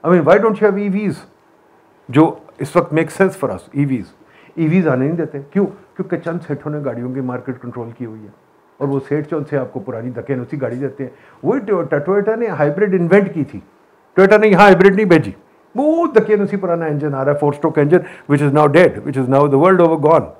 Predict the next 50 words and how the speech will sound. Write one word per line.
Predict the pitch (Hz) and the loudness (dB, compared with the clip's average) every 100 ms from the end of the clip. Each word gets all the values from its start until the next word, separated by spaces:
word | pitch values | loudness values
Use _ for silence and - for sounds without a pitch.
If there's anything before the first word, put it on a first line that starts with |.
| - _ _ - | -20 _ _ -4
अब | 147 147 | -4 -2
ईवीज | 156 180 180 | -4 -2 2
आ | 180 | 2
रही | 202 214 | 0 -2
हैं, | 202 139 | -4 -4
ईवीज | 127 151 135 | -6 -4 -6
हमारे | 113 95 | -8 -8
पास | 123 180 | -12 -10
नहीं | 160 | -10
आ | 147 | -8
रही। | 147 147 _ _ 123 | -10 -14 _ _ 0
Why? | 160 | 2
Because | 233 240 160 151 139 | 4 2 -4 -8 -8
we | 131 139 - | -8 -10 -10
have | 120 131 | -12 -12
this | 131 107 | -14 -16
model, | 95 120 147 | -16 -14 -12
जहाँ | 123 127 | -10 -8
हमने | 143 156 | -8 -8
openness | 147 147 160 170 160 | -8 -8 -6 -6 -6
मानी | 147 185 | -6 -4
नहीं, | 202 190 - - 175 | -4 -6 -12 -8 -6
उनको | 170 | -4
competition | 180 165 151 151 160 | 0 0 -2 -8 -4
नहीं | 196 | -4
देना | 185 185 175 175 170 | -2 -4 -8 -12 -8
चाहते। | 175 170 185 180 - | -6 -4 -4 -6 -10
आपने | 127 135 165 170 - - - _ _ | -8 -8 -6 -8 -8 -12 -20 _ _
गाड़ी | 127 120 135 131 143 | -18 -16 -6 -4 -2
की | 151 | -4
import | 156 - 147 143 | -6 -4 -6 -6
रोकी | 113 - | -10 -8
हुई | 123 117 | -10 -10
है, | 120 - _ _ | -16 -18 _ _
अब | 143 151 | 0 2
आप | 151 | 2
कोशिश | 165 151 170 | -2 -6 -8
करें | 160 170 165 | -4 -2 0
सब | 214 190 | -2 -2
चीज़ों | 196 175 | -4 -4
के | 165 | -4
import | 151 131 143 139 | -6 -4 -6 -6
रोकते। | 127 - 151 - _ - | -12 -10 -12 -12 _ -6
हमारी | 139 180 | -2 -2
एक | 170 175 | -2 0
और | 190 | 0
अजीब | 151 170 151 | 0 -4 -6
चीज़, | 170 | -4
आज | 139 143 151 | 2 4 4
ही | 175 156 | 0 -4